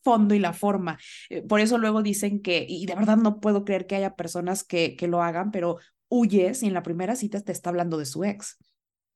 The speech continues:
N-, no puedo creer de verdad que haya quien lo hace, pero juro que me han contado que lo hacen. Y, y es que sí me parece luego muy evidente, tal vez más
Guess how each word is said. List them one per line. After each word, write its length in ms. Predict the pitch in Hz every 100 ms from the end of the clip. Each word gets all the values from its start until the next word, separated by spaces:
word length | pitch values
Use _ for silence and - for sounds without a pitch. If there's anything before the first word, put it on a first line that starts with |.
| -
N-, 140 | 185
no 260 | 214 294 -
puedo 220 | 370 -
creer 240 | 220 214
de 100 | 208
verdad 340 | 226 185 190 185
que 100 | 214
haya 180 | 214 220
quien 200 | 185 165
lo 100 | 170
hace, 320 | 196 180 214
pero 240 | 214 165
juro 380 | 165 - 220 220
que 100 | 214
me 100 | 185
han 80 | 180
contado 400 | 196 196 185 180
que 100 | 180
lo 120 | 170
hacen. 320 | 165 180 190 - - - - - _
Y, 200 | 214 214
y 100 | 233
es 160 | 254 262
que 340 | 277 269 262
sí 380 | - - - 220
me 120 | 214
parece 440 | 214 180 185 180 196
luego 600 | 190 185 175 175 175 175
muy 300 | 165 185 185
evidente, 760 | 190 185 180 180 175 180 175 185
tal 200 | 208 202
vez 380 | 190 185 185 - _ _
más 920 | - - 170 185 196 190 196 208 -